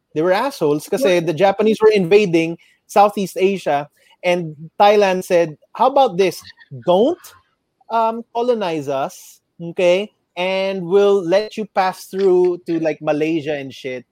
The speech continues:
Speaker 1: and you can kill them instead." And the Japanese were like, "Hi!" And that's what happened. I could be, I could be wrong, but I think that's what
Speaker 2: That,
Speaker 1: happened.
Speaker 2: that,
Speaker 1: But anyway,
Speaker 2: that
Speaker 1: that's true. Thailand was never colonized.
Speaker 2: So for me, if you ask me, I think we would have reverted.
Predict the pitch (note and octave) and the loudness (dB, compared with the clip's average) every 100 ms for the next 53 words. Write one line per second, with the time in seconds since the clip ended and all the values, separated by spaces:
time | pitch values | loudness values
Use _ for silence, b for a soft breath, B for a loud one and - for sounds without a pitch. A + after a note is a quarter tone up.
0 | _ D#3+ D3+ D#3 D#3+ D3+ D3 C#3 - D#3 | _ -14 -10 -10 -8 -8 -10 -12 -4 -4
1 | C3 D3+ C#3+ B2 - E3 C3 B2+ C#3+ C#3 | -2 -4 -4 -10 -6 -2 -2 -4 -6 -2
2 | D#3 D3+ D#3 D3 C3 C#3 C3+ - C4+ F#3 | 0 0 -4 -4 -2 -2 0 2 2 0
3 | _ _ _ _ C3 C3 A#2+ D3+ - E3+ | _ _ _ _ -14 -14 -10 -10 -8 -8
4 | D#3 A#2 G2 _ _ b b _ _ _ | -8 -12 -14 _ _ b b _ _ _
5 | _ - D#3+ G#3 E3 F3+ F3+ E3+ - E3 | _ -4 0 0 0 2 4 4 2 0
6 | F3+ D3+ D#3+ D3 B2 A#2 A#2+ C#3 C#3 C3 | 0 2 4 4 2 -2 -2 -2 -2 -6
7 | E3 C#3 B2+ - A#2+ A2+ - A#2 D3 A#3+ | -6 -6 -8 -6 -8 -4 -4 -4 -4 -2
8 | A3 C#4+ A3+ D#3 F#3 - F#3 C3+ - F#3+ | 0 2 2 2 0 0 0 0 0 2
9 | A3 G#3+ F#3+ G3 F#3+ F3+ E3+ D3+ B2 A2+ | 4 4 2 2 2 2 2 2 -4 -8
10 | - _ _ _ _ _ _ - D4 D4+ | -16 _ _ _ _ _ _ -4 -4 -2
11 | C#4 C4 C4 B3+ D4+ G#3+ A#3 A3 G3+ G3+ | -2 0 -2 -4 -8 -8 -2 -2 -2 -6
12 | G3+ G#3 G3+ G#3 A3+ - A3+ A3 F#3 G3+ | -6 -6 -4 -4 -4 -4 -4 -4 -4 -2
13 | G3+ F#3+ G3 F3+ F#3 E3+ E3+ F#3 D#3+ F#3 | 0 2 2 2 0 0 4 4 6 4
14 | F3 F3+ E3+ | 4 0 0